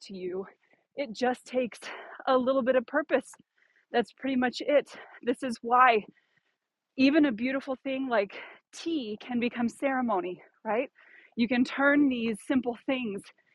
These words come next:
into rituals. You perform them the same way. You slow down. You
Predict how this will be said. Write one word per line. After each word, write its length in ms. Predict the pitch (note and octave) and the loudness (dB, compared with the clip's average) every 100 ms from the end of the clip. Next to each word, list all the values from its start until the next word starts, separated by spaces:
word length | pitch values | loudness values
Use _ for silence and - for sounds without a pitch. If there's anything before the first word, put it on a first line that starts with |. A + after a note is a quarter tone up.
| _ _ _ | _ _ _
into 380 | C4 C#4+ D#4 C#4 | 4 4 4 2
rituals. 640 | A3 A#3+ - A3+ F#3 E3+ | 4 4 2 -2 0 0
You 100 | G#3 | -4
perform 520 | - A3 - A#3 A3+ | -8 -12 -2 2 2
them 160 | A#3 A3+ | 2 0
the 80 | G#3 | -2
same 340 | - G3+ F#3+ | -2 -2 -2
way. 320 | G3 B3+ E4+ D#4 - | 0 2 2 0 -6
You 120 | A3+ G#3+ | -6 -6
slow 440 | - B3 A3 A3+ | -6 -2 4 4
down. 360 | A3 G#3 C4+ D4+ _ _ _ | 6 4 2 -2 _ _ _
You 100 | - | -14